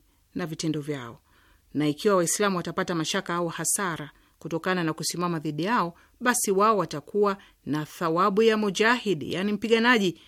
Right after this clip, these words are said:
katika njia ya Mwenyezi Mungu, inshallah. Naye Ayatullah Nuri Hamedani amesema kumvunjia heshima kiongozi wa mapinduzi ya Kiislamu Ayatullah Said Ali Khamenei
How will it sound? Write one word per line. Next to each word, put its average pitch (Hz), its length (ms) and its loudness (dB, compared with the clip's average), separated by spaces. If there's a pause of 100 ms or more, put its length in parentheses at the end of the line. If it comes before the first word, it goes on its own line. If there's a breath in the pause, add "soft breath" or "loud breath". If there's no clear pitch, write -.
(160 soft breath)
katika 175 320 -2
njia 170 400 0 (380 soft breath)
ya 190 120 -2
Mwenyezi 156 300 -2
Mungu, 143 520 -4 (300)
inshallah. 151 880 -4 (720 soft breath)
Naye 247 460 8 (100)
Ayatullah 202 720 2
Nuri 202 360 4
Hamedani 175 720 2 (480 soft breath)
amesema 262 560 6
kumvunjia 233 520 4
heshima 240 380 4
kiongozi 226 400 2
wa 208 40 0
mapinduzi 202 400 0
ya 185 60 0
Kiislamu 202 540 0
Ayatullah 202 600 0
Said 196 340 2
Ali 202 180 2
Khamenei 185 600 -2